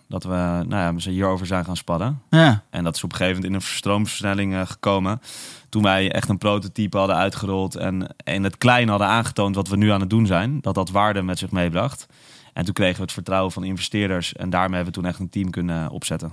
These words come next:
Speaker 2: Ja, cool. Want hoeveel mensen zijn jullie nu?
Speaker 1: We zijn nu met twaalf, eh, man.
Speaker 2: Twaalf man. En je hebt dus een, eh, eh, eh, echt een, eh, een product nu staan.
Speaker 1: Ja.
Speaker 2: Dus nu is het kwestie van gaan schalen. Maar volgens mij, ja, deze, eh,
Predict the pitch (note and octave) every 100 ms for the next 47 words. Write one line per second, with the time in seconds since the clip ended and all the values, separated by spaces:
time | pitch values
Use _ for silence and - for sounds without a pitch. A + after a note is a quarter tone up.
0 | - - D3+ C#3 D3 - D#3+ A#2+ B2 D3+
1 | D#3+ E3 D#3+ D#3 F3 D3 F3+ A#3+ - _
2 | _ - G#2 A2 A#2+ - A2+ G#2 F#2 -
3 | F#2 F#2 E2 D#2 F3+ E3 C#3+ C3+ A2 A#2
4 | B2+ C#3 C3+ B2 C3 C3+ C3 C3 A#2+ C3
5 | - C#3 C2 - D3 B2+ C3+ - C3 C#3
6 | C3 C3+ C#3+ D3 C#3+ C#3 - E3+ G#3 A3+
7 | G3 G2 - C3+ D3+ D3+ - D3+ C3+ C#3+
8 | C#3 B2 A#2+ D3 F3 A3 A3+ E3 E3 C#3
9 | D#3 D3+ C3 C3+ A#2+ C#3+ C3 C3+ C3+ C3
10 | C#3